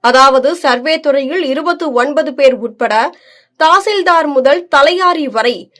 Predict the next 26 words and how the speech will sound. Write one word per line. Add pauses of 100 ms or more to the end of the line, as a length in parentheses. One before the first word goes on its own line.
(160)
மொத்தம்
தொன்னூற்றி
இரண்டு
பேர்
கைதாகி
இருக்கிறார்கள். (400)
இரண்டாவது
இடத்தில் (360)
மின்வாரியம்
உள்ளது. (280)
அடுத்து
உள்ளாட்சி,
அடுத்து
பத்திரப்பதிவு
துறை (280)
என
லஞ்சம்
லிஸ்ட்
அதிர
வைத்து
உள்ளது. (420)
அரசாங்க
பணியில்
லஞ்சம்
வாங்கியவர்களின்
பட்டியலில்